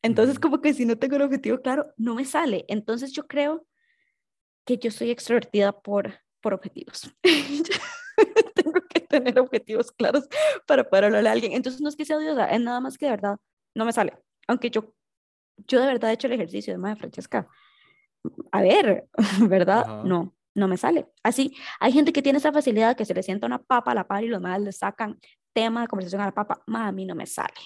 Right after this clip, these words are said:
Speaker 1: Ah, yo necesito tener algo. Tengo que llegar a algo".
Speaker 2: Sí,
Speaker 1: Y
Speaker 2: tiene
Speaker 1: ya
Speaker 2: que
Speaker 1: cuando uno
Speaker 2: llegar a
Speaker 1: agarra
Speaker 2: algo.
Speaker 1: confianza, y ya es diferente, ¿verdad? Porque ya hay cosas en comunes, ya usted sabe cómo está la vara, y
Speaker 2: Ujú.
Speaker 1: ya, y ya usted conoce a la persona y sabe por dónde llegarle.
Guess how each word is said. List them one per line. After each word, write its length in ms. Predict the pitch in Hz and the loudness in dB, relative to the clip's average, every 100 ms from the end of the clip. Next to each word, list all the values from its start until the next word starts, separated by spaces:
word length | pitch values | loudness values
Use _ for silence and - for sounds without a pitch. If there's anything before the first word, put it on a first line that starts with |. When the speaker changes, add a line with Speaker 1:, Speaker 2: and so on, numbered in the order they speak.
| - | -14
Speaker 1:
Ah, 160 | - 202 | -6 -4
yo 160 | 202 220 | 2 4
necesito 480 | 233 202 208 208 208 | 4 2 -2 -6 -4
tener 380 | 185 180 190 - _ _ _ - | -2 0 -4 -8 _ _ _ -2
algo. 540 | 196 196 175 - - _ _ 208 - _ | 0 0 -2 -14 -16 _ _ -18 -18 _
Tengo 200 | 277 285 | 4 4
que 100 | 262 | 2
llegar 220 | 202 190 | 0 0
a 180 | 185 180 | 0 0
algo". 220 | 185 170 - - | -2 -4 -10 -12
Speaker 2:
Sí, 160 | 247 - | -12 0
Speaker 1:
Y 100 | 349 | 4
Speaker 2:
tiene 20 | |
Speaker 1:
ya 80 | 381 | 4
Speaker 2:
que 20 | |
Speaker 1:
cuando 160 | 403 359 | 4 4
uno 60 | 359 | 6
Speaker 2:
llegar 60 | |
a 40 | 339 | 4
Speaker 1:
agarra 140 | 349 | 4
Speaker 2:
algo. 20 | |
Speaker 1:
confianza, 540 | 254 220 247 294 330 311 | 2 4 4 4 2 2
y 160 | 294 | 2
ya 140 | 214 208 | 0 -2
es 60 | |
diferente, 480 | 254 233 220 269 240 | -2 -2 -2 -2 -4
¿verdad? 240 | 170 220 226 | -2 -2 -4
Porque 180 | - | -8
ya 160 | - 175 | -8 -6
hay 80 | 180 | -6
cosas 220 | 185 180 | -8 -12
en 60 | 180 | -14
comunes, 540 | - 247 277 262 220 190 | -4 0 2 0 -2 -4
ya 60 | |
usted 160 | 190 185 | -4 -4
sabe 140 | 196 | -6
cómo 120 | - - | -6 -12
está 120 | - | -2
la 60 | 226 | 2
vara, 540 | 294 294 254 220 208 - - - - | 4 4 2 2 -2 -6 -20 -20 -6
y 500 | 226 233 208 208 190 | -2 0 0 -2 -4
Speaker 2:
Ujú. 60 | |
Speaker 1:
ya, 640 | 185 185 196 202 180 170 - | -2 -2 0 0 0 -4 -6
y 100 | 302 | -8
ya 100 | 269 | -6
usted 220 | 202 - - | -6 -8 -10
conoce 580 | - 277 247 247 277 285 | 0 0 2 0 -2 -2
a 20 | |
la 80 | 277 | -4
persona 340 | 220 170 220 254 | -6 -6 -4 -4
y 40 | |
sabe 180 | 214 220 | -4 -6
por 120 | 220 | -6
dónde 200 | 202 214 | -8 -6
llegarle. 480 | 202 208 302 220 160 | -4 -2 0 -2 -4